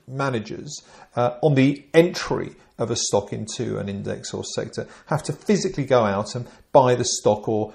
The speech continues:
stocks in question so they can accurately, uh, reflect its composition. When I tell you, uh, that approximately eleven trillion dollars worldwide is benchmarked to the S and P five hundred,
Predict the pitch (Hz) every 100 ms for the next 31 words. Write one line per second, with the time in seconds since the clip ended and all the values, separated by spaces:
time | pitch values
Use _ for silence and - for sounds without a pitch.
0 | _ - - 107 - 120 110 - 113 -
1 | 110 110 123 113 117 131 127 127 131 -
2 | - 127 131 135 117 120 117 117 107 107
3 | 113 - 120 110 - - - 113 127 151
4 | 156 - - - 160 170 170 - 220 143
5 | 110 151 - _ - - 131 135 127 127
6 | 131 - 160 - 151 139 139 139 139 147
7 | 175 196 208 220 - - 165 151 135 127
8 | 127 120 117 120 117 117 110 110 104 101
9 | - - - - 135 110 - 143 170 -
10 | 151 120 147 - 131 110 - 113 - 120
11 | 107 113 104 - 107 110